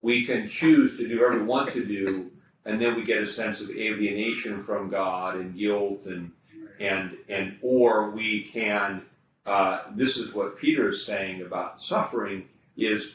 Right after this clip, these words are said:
we're sharing in the sufferings of Christ when we willingly obey, which means we're gonna have to forego some things we wanna have. Because we believe that Jesus, the life he's given us, there's the fulfillment beyond this thing.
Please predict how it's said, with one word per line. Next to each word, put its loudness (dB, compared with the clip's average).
we're -4
sharing 2
in -6
the -8
sufferings -2
of -10
Christ 0
when 0
we -4
willingly 0
obey, 0
which -4
means -2
we're -6
gonna 2
have -2
to -12
forego 0
some -4
things -8
we -8
wanna -10
have. -10
Because 0
we -6
believe -2
that -10
Jesus, -6
the -6
life 0
he's -8
given -4
us, -14
there's -4
the -10
fulfillment -2
beyond -2
this -10
thing. -16